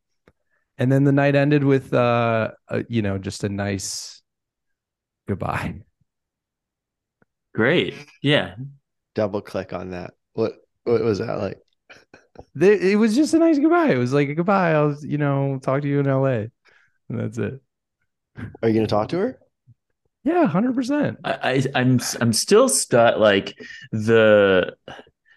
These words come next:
Speaker 2: I, I, I would love the, the, the boundaries of your friend talking and getting her number and
Speaker 3: It's
Speaker 2: you being like
Speaker 3: absolutely wild.
Speaker 2: Yeah, you
Speaker 3: As
Speaker 2: being
Speaker 3: someone
Speaker 2: like, "You
Speaker 3: who's
Speaker 2: know what?"
Speaker 3: experienced this firsthand,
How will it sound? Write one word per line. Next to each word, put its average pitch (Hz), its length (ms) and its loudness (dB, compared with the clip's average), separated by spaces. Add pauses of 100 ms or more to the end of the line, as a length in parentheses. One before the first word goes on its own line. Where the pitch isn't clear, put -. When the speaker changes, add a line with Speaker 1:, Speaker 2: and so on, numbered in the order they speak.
(420)
Speaker 2:
I, - 160 -8
I, - 100 -2 (280)
I 120 80 2
would 117 140 2
love 139 280 2
the, 127 240 6
the, 127 320 2
the 147 80 8
boundaries 175 720 6
of 101 300 4
your 107 320 2
friend 120 520 0
talking 98 520 0
and 85 200 -4
getting 98 340 0
her 95 140 -2
number 90 340 0
and 82 80 4
Speaker 3:
It's 87 100 0
Speaker 2:
you 95 60 0
being 160 80 4
like 175 100 4
Speaker 3:
absolutely 170 380 4
wild. 117 640 0 (180)
Speaker 2:
Yeah, 104 420 2
you 90 80 2
Speaker 3:
As - 120 8
Speaker 2:
being 131 120 6
Speaker 3:
someone 131 280 8
Speaker 2:
like, - 0 -
"You - 80 8
Speaker 3:
who's 151 80 6
Speaker 2:
know 165 180 8
what?" 160 120 10
Speaker 3:
experienced 165 400 6
this 180 200 4
firsthand, 127 880 0